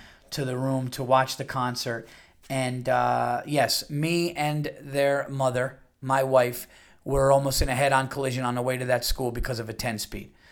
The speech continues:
So I'm sorry if I sound redundant, but I, I hope one of you ten speed motherfuckers is listening to this. Write me a letter. Seriously. I, I would, I, I'm begging, I'm asking you,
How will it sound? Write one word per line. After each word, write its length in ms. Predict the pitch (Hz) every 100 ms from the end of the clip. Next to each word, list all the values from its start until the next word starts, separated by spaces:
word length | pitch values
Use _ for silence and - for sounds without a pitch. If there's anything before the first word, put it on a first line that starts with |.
| - - _
So 320 | - - 135 127
I'm 140 | 139
sorry 380 | 139 190 175 170
if 100 | 156
I 80 | 151
sound 380 | 147 170 151 135
redundant, 720 | 143 123 151 143 127 113 - - - _ _ _ _ _
but 100 | -
I, 120 | 147 -
I 120 | 208
hope 280 | 214 240 170
one 140 | 190
of 60 | 190
you 100 | 175
ten 280 | - 170
speed 280 | 156 - 170
motherfuckers 640 | 151 147 139 - 139 135 127
is 120 | 120
listening 380 | 131 123 123 113
to 100 | 107
this. 160 | 107 - - -
Write 220 | 196 233
me 160 | 240 233
a 60 |
letter. 360 | 190 170 135 104
Seriously. 580 | - - 233 190 - 113 _ - - - -
I, 160 | 196 233 -
I 160 | 240
would, 200 | 285 285 -
I, 220 | 226 247 -
I'm 300 | 214 233 156
begging, 400 | 208 214 160 120
I'm 200 | 165 185 175
asking 460 | 185 185 - 165
you, 180 | 143 110